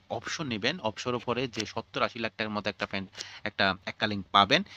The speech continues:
সেটা হচ্ছে রাজস্ব খাতভুক্তের মধ্যে আপনি পাওয়ার, এটার মধ্যে পেতে পারেন, এটার মধ্যে পাবেন যেগুলো রাজস্ব খাতভুক্ত। তো এগুলো একটু ভালো মানের একটা চাকরি,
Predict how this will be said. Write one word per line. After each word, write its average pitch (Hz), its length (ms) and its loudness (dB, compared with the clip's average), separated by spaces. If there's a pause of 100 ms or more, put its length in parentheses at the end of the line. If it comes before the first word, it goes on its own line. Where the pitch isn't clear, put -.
(140)
সেটা 147 240 0
হচ্ছে 147 140 0
রাজস্ব 107 340 2
খাতভুক্তের 123 440 -4
মধ্যে 123 180 0
আপনি 123 220 0
পাওয়ার, 110 420 6 (260)
এটার 104 200 -2
মধ্যে 98 260 0
পেতে - 280 0
পারেন, 87 240 -2 (360)
এটার 120 160 -2
মধ্যে 117 180 0
পাবেন 110 360 8 (420)
যেগুলো 107 260 2
রাজস্ব 113 320 4
খাতভুক্ত। 95 500 -4 (540)
তো 143 400 4
এগুলো 139 220 0
একটু 139 200 -4
ভালো 127 240 0
মানের 123 160 4
একটা 120 180 0
চাকরি, 127 460 -2